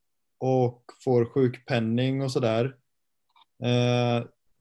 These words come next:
så försöker ju Försäkringskassan liksom ta reda på vilken typ av skada det är. Eh, brukar den här spelaren ha problem med baksida lår? Eh, och så vidare och så vidare. Alltså det,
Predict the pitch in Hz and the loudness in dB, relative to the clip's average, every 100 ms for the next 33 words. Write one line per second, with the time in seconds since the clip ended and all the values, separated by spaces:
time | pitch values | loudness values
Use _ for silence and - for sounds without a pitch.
0 | _ - - - - - 131 127 123 123 | _ -20 -20 -18 -16 -6 0 2 4 4
1 | 120 117 113 117 - - 117 117 _ _ | 4 0 -6 -16 -20 -20 -20 -20 _ _
2 | 123 131 131 127 127 131 127 127 131 123 | -4 -2 2 0 2 0 0 0 -2 -2
3 | - 117 - 127 113 123 120 117 120 117 | -2 -4 -2 -4 -4 -4 -4 -2 -4 -6
4 | _ 127 123 127 120 123 127 127 113 107 | _ -4 0 2 2 -2 0 2 2 0
5 | - _ _ - _ _ _ 120 123 120 | -8 _ _ -20 _ _ _ -2 0 0
6 | 139 135 135 123 - 127 113 110 110 110 | 0 -2 -2 -4 0 0 0 -2 -2 -2
7 | 113 117 - _ - 113 113 107 107 127 | -2 -4 -8 _ -6 -4 -4 -6 0 4
8 | 131 123 131 127 143 143 123 - 131 117 | 6 4 2 0 0 0 -2 0 0 2
9 | 113 113 117 117 117 120 127 127 123 127 | 0 0 -4 -4 -2 0 2 2 2 0
10 | 120 120 110 107 107 98 95 - _ _ | 0 -2 -2 -2 -2 -2 -4 -10 _ _
11 | _ _ - 113 107 101 101 101 101 101 | _ _ -10 -6 -6 -6 -6 -8 -8 -8
12 | 101 98 - _ 117 - 113 117 107 107 | -10 -14 -20 _ -4 -2 0 0 0 -6
13 | - 117 120 117 110 123 113 113 117 117 | -6 0 2 2 -2 -2 -4 -6 -6 -4
14 | 117 | -4